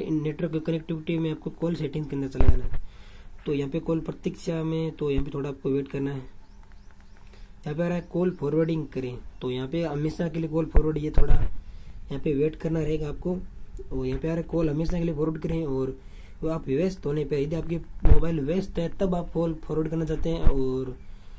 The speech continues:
अनुत्तरित होने पर कॉल forward करें। यदि आप जब या mobile को काट, काट, को जो भी call करते हैं उसको आप काटते हैं तब आपको call forward होना चाहिए, और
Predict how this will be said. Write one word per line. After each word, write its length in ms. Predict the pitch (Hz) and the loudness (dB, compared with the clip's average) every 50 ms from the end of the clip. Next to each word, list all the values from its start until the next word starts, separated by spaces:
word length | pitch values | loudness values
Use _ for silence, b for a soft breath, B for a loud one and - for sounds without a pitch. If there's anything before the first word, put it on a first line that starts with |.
| B B B - - | B B B -12 -6
अनुत्तरित 460 | - 175 185 185 185 196 185 190 - | 0 2 2 2 2 2 -2 0 0
होने 180 | 160 151 156 160 | 0 0 0 0
पर 100 | 143 156 | 0 -2
कॉल 220 | 151 - - 160 156 | -4 0 0 0 0
forward 260 | 131 135 139 139 139 | 0 -2 -2 -2 -2
करें। 120 | 135 135 | 0 0
यदि 200 | 135 139 156 156 | 0 0 0 -2
आप 140 | 156 156 151 147 143 143 139 | -2 -4 -4 -8 -10 -6 -6
जब 200 | 151 151 147 156 | -6 -4 -4 -4
या 100 | 147 - - - - - - - - 156 | -6 -6 -8 -16 -18 -18 -18 -14 -10 -8
mobile 240 | 156 143 135 151 147 | -6 -4 -4 -6 -6
को 100 | 156 160 | -6 -8
काट, 260 | 156 - 143 143 139 - - - - | -6 -6 -8 -8 -8 -12 -16 -14 -8
काट, 240 | - 165 160 156 156 - 160 147 - - | -4 -4 -4 -4 -4 -2 2 4 6 6
को 80 | - 160 | 6 4
जो 160 | 143 151 165 | 4 0 -2
भी 100 | 160 160 | -4 -4
call 200 | 156 - 170 165 | -6 -4 -4 -4
करते 200 | 160 170 160 185 | -4 -4 -4 -4
हैं 60 | 160 | -6
उसको 120 | - - 160 | -4 -4 -4
आप 80 | 156 - | -4 -4
काटते 340 | - 165 165 165 - - 175 | -4 -2 -4 -4 -4 -4 -6
हैं 100 | 156 - | -4 -4
तब 180 | - 180 165 160 | -4 -2 -2 -2
आपको 200 | - - - 175 | -4 -4 -8 -8
call 320 | - - 160 160 170 170 | -6 -4 -4 -4 -4 -4
forward 280 | 160 - 156 151 165 160 | -6 -6 -6 -4 -4 -4
होना 160 | 151 147 143 | -4 -6 -6
चाहिए, 300 | 139 139 156 151 156 160 | -6 -6 -6 -6 -6 -6
और 400 | - - 139 127 123 123 123 120 | -6 -6 -8 -8 -8 -8 -8 -10